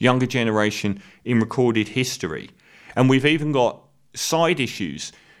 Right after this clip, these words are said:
that are crushing. And this goes hand in hand with the notion of mollycoddling children and making them unable to handle negative responses from the world, which is a separate thing, but it's co-joined here.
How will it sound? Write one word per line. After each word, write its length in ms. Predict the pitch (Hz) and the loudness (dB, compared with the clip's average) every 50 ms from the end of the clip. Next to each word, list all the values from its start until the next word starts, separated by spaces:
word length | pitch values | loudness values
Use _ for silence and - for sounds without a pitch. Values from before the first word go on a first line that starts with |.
| _ - | _ -2
that 100 | - 127 | 0 2
are 160 | 107 110 120 117 | 4 4 2 2
crushing. 560 | - - - 135 139 139 - - 101 87 - - - - - | 0 -4 -4 -4 -4 -4 -2 0 -2 -2 -2 -4 -16 -8 0
And 220 | - 131 135 139 - | 2 2 2 2 0
this 300 | - 131 135 170 170 - | -4 -2 -2 -2 -2 0
goes 280 | - 156 151 147 147 | -2 0 0 0 -2
hand 280 | - 151 143 143 139 131 | -2 -2 -2 -2 -2 -2
in 120 | 131 117 | -4 -6
hand 340 | 113 110 127 123 123 120 113 | -6 -4 -4 -2 -2 -2 -2
with 140 | 107 104 - | -2 -2 -2
the 80 | 113 | -2
notion 400 | 107 107 107 110 107 - - 107 | 0 0 0 0 -2 -2 -4 -4
of 60 | 101 104 | -2 0
mollycoddling 760 | 110 113 117 120 117 110 - - 120 107 107 107 101 98 95 | 2 2 4 2 2 0 -2 -2 -2 0 0 0 0 0 -2
children 540 | - - 107 107 107 98 101 98 98 98 - - - - - | 0 0 0 0 2 2 0 0 0 -2 -6 -20 -18 -8 -4
and 200 | 95 104 104 107 | -2 0 2 4
making 400 | 113 120 113 117 - 117 107 104 | 2 2 0 -2 -2 -2 0 0
them 120 | 101 98 - | 0 -2 -2
unable 500 | 110 110 104 104 101 104 95 98 98 98 98 | -2 0 0 2 2 0 0 -2 -4 -6 -4
to 200 | - - 92 92 | -2 -2 -2 0
handle 500 | 95 104 101 101 98 95 95 95 95 - - - - - - _ _ - | 0 0 2 2 2 0 -2 -4 -4 -8 -14 -20 -20 -20 -20 _ _ -2
negative 720 | 101 120 117 98 107 101 - - 107 101 95 - - - _ _ _ - | 2 2 2 2 0 -6 -6 -4 -4 -4 -6 -8 -14 -20 _ _ _ -6
responses 580 | 104 104 98 - - 113 107 98 - - 95 - | -4 -4 -4 0 2 2 2 2 -2 -6 -6 -6
from 220 | - 98 95 95 | -4 -2 -2 -2
the 80 | 92 90 | -2 0
world, 400 | 95 107 98 82 71 80 - - - - _ | 2 2 2 2 0 -4 -10 -12 -20 -16 _
which 220 | - 123 117 - 131 | -4 -2 -2 0 0
is 180 | 117 - - - - - | -2 -2 -4 -10 -6 -4
a 100 | 107 113 | -4 -2
separate 480 | - - - 139 139 - 156 113 - | -2 0 0 0 0 0 -2 -2 -2
thing, 400 | - - 135 135 147 190 196 - - - _ | -4 -2 0 0 0 0 -2 -6 -16 -14 _
but 160 | - 113 117 113 | 0 0 0 0
it's 180 | 95 - - | 0 -2 -6
co-joined 720 | - - - 120 117 117 113 117 113 110 104 98 101 101 98 | -8 -2 0 0 0 0 0 -2 0 0 0 0 0 -2 -4
here. 460 | - - 117 123 117 98 - - | -6 -6 -4 0 0 0 -2 -4